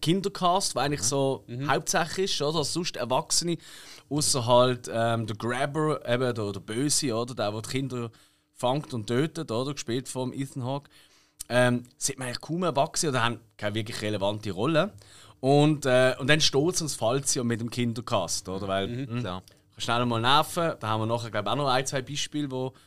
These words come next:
Speaker 1: tierisch auf den Keks gehen, wenn wir dann zu der Serie gehen. Also ich zumindest.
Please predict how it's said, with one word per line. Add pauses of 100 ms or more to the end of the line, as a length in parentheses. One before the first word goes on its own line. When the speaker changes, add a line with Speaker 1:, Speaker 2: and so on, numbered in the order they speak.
(280)
Speaker 1:
tierisch
auf
den
Keks
gehen,
wenn
wir
dann
zu
der
Serie
gehen.
Also
ich
zumindest.